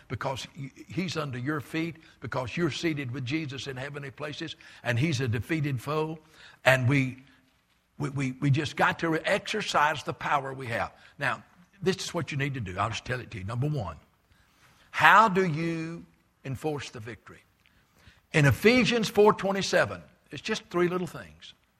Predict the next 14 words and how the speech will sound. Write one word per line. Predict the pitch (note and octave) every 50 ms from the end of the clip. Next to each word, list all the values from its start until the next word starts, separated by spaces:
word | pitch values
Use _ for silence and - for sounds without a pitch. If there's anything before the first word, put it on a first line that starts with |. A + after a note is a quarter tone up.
| _ _ _ _ _ _ _ _ _ _ _ _ _ _ _ _ _ _ _
It | -
says, | - D#3 C#3+ A#2+
"Don't | G2+ D3+ D3 E3+ D3+
give | C3 D3+ D3 -
place | - D3+ D3 C#3 C3 -
to | - C3+
the | A#2+ B2+
devil." | B2+ A#2 A2 F#2 D2+ - - _ _ _ _ _ _ _ _ _ _ _ _ _ _ _ _ _ _ _ _ _ _ _ _ _ _ _ _ _ _ _ _ _ _ _ _ _ _ _ _ -
You | C3 C3+
know | C#3 A#2+
that's | G#2 C3 C3 - -
in | C#3
the | B2 A#2+
Bible? | A2 A#2+ B2 C3+ C3 B2+ C#3+